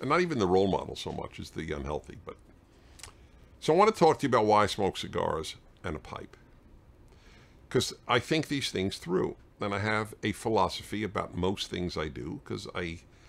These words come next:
I agree with, what is it, Aristotle, who said, "The, the unthought through life," I'm paraphrasing, "is not worth living."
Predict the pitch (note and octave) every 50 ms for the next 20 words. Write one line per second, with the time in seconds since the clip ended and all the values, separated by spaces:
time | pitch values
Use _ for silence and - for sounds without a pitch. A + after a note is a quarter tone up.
0 | - - - - - A#2 C3 D3 C3+ A2 A#2+ B2+ B2+ B2+ A#2+ A#2 B2 A#2 G2+ D#2+
1 | - - - G#2+ A2+ B2 D3+ A#2+ C3+ B2+ - G#2+ A2 A#2 C3+ - - - C#3+ C3
2 | C#3 D3 C#3+ B2 B2+ B2+ - - C#3 C3 C3+ C3 B2+ - - - - - - -
3 | - - - - - - A2 E2+ G2 A#2 A2 G#2+ G#2+ G#2 G2+ G2+ G2+ G2+ G2 G2
4 | G2 G2 G2 G2 - - - - - - - F#2+ A2 A2 G2+ - A#2 C3 C3+ C#3
5 | A#2 - - - A#2+ A#2+ A#2+ - - - - G#2+ A#2 A2 G2+ F#2+ F#2+ G2+ G2+ F#2
6 | - - - - - F#2 - - F2+ F2 E2+ E2+ E2+ - - F2+ F#2 F2 - -
7 | - E2+ E2+ - - F#2 F2 - - F2 D#2+ - - F#2+ F#2+ F2 E2+ D#2+ D#2 D#2+